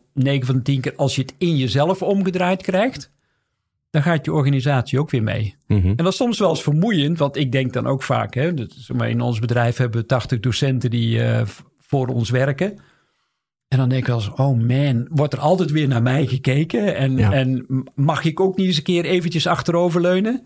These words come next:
Speaker 2: Mhm.
Speaker 1: Eh, nee dus.
Speaker 2: <laughs> Nee,
Speaker 1: <laughs>
Speaker 2: dat mag
Speaker 1: Nee.
Speaker 2: niet. <laughs>
Speaker 1: Nee, nee, ja. Misschien
Speaker 2: Nou.
Speaker 1: even als je het communiceert. Hè, doe altijd aan, aan verwachtingsmanagement.
Speaker 2: Mhm.
Speaker 1: Maar anders, eh, vergeet het maar, want ja, anders hoef je geen leider te worden.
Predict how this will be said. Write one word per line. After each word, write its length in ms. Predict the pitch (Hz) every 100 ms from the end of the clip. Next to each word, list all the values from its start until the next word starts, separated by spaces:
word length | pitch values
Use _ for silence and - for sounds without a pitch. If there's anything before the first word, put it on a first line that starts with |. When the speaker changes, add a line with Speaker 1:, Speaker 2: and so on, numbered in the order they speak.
| -
Speaker 2:
Mhm. 220 | 98 90 110 -
Speaker 1:
Eh, 160 | - 151
nee 260 | 143 127 165
dus. 340 | 254 208 - - -
Speaker 2:
<laughs> 240 | 113 -
Nee, 140 | 151 98 135
Speaker 1:
<laughs> 80 | 113
Speaker 2:
dat 100 | 95
mag 200 | 107 117
Speaker 1:
Nee. 80 |
Speaker 2:
niet. 180 | 104 - 180
<laughs> 100 | 233
Speaker 1:
Nee, 140 | 143 117 120 - _
nee, 280 | 262 170 147
ja. 340 | 185 139 107 - -
Misschien 320 | 185 165 220
Speaker 2:
Nou. 200 | 190 180
Speaker 1:
even 340 | 220 127 151 202
als 180 | 180
je 80 | 185
het 120 | 175 -
communiceert. 840 | 175 160 156 - 262 156 - - _ _ _ _
Hè, 280 | - 180 208
doe 160 | 170 175
altijd 260 | 151 151
aan, 260 | 156 151 147
aan 380 | 147 147 147 135
verwachtingsmanagement. 1300 | 123 151 165 - 180 131 147 120 120 - 131 226 -
Speaker 2:
Mhm. 300 | - 98 101 113
Speaker 1:
Maar 140 | 185
anders, 400 | 170 233 160 -
eh, 240 | 131 120 117
vergeet 360 | - 131 196
het 140 | 196 -
maar, 200 | 113 139
want 240 | 185 185 - _ _ _
ja, 320 | 151 110 113 - 135
anders 380 | - 101 123 -
hoef 180 | 127 -
je 80 | 120
geen 100 | 175
leider 280 | 175 120
te 80 | 107
worden. 300 | 110 107 104